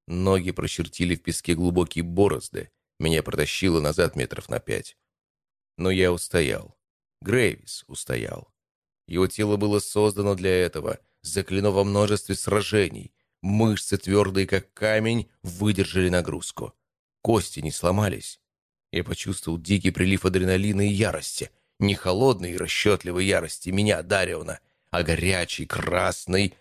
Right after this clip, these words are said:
ярости его, гладиатора. Зверь, оглушенный ударом, о щит тряс головой, пытаясь прийти в себя. «Теперь удар. Снизу, в горло», — подсказала память. Я выполнил.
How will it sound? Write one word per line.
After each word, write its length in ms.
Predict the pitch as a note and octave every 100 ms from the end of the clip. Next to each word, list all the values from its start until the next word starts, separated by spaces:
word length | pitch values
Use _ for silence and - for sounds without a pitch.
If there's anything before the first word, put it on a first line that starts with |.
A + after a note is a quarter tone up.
| _
ярости 760 | - _ F#2+ F#2 F#2 F2+ - F2+
его, 520 | F2+ G2 F#2+ A2+ F#2
гладиатора. 960 | - F#2 F2 G2 A#2 G2+ F#2+ F2 - - _ _ _ _ _ _ -
Зверь, 320 | F#2 A#2+ C3
оглушенный 600 | A2 A2 - C3 A#2+ G#2+
ударом, 420 | G2 G#2+ B2 G#2 G2+
о 60 |
щит 340 | - - A2 -
тряс 280 | G2+ G#2
головой, 480 | - G2 F#2+ G#2 A2
пытаясь 380 | - F2+ F#2+ F#2
прийти 320 | - E2 F2+
в 60 | -
себя. 420 | - E2+ B1+ - _ _ _ _ _ _
«Теперь 280 | - F2 F2+
удар. 380 | F2+ E2+ D2 - _ _ -
Снизу, 580 | - F#2+ F2+ B1 - _
в 60 | E2+
горло», — 440 | G#2 F2 C#2+ - - _ _ _
подсказала 520 | - - C#2+ - -
память. 460 | - - - - - _ _ _ _ _ _ _
Я 220 | - F2+
выполнил. 580 | G#2+ F#2+ G#1+ - G1+ -